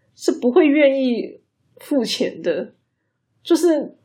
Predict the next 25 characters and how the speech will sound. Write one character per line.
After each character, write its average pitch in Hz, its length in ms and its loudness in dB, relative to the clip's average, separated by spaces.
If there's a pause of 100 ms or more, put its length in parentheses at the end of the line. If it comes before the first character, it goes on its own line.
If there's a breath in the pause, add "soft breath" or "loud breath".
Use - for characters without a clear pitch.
(140)
假 - 180 0
设 302 200 0
你 233 80 -2
今 269 100 4
天 285 100 4
做 277 220 4
那 269 120 4
个 233 100 4
肉 214 260 2
羹， 208 200 -2
你 190 100 -2
不 220 120 -2
是 285 120 2
普 311 220 -6
通 277 180 0
的 247 80 2
肉 247 240 4
羹 240 280 0
哦， 233 160 0
你 208 80 0
是 311 220 -2
牛 240 180 4
肉 277 320 4
羹 269 240 2
哦。 233 440 -4